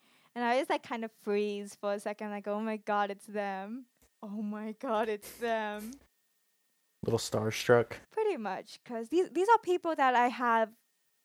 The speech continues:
Speaker 1: a lot of respect for. And
Speaker 2: Oh, yeah.
Speaker 1: to see them in person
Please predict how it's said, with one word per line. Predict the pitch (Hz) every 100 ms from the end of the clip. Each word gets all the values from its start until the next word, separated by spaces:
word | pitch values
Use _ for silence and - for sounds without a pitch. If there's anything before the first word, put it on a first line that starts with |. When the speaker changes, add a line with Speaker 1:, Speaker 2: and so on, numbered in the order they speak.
| _ _ _
Speaker 1:
a | 240 247
lot | 247 247 254
of | 226
respect | 220 226 - 196 -
for. | - 196 104 240 - _ _ _ _ _ _ _ _ _ _ _ _
And | 247 240 233 233 233
Speaker 2:
Oh, | 214
yeah. | -
Speaker 1:
to | 254
see | 247 294
them | 294 311
in | 247
person | 233 226 233 214 202 196 202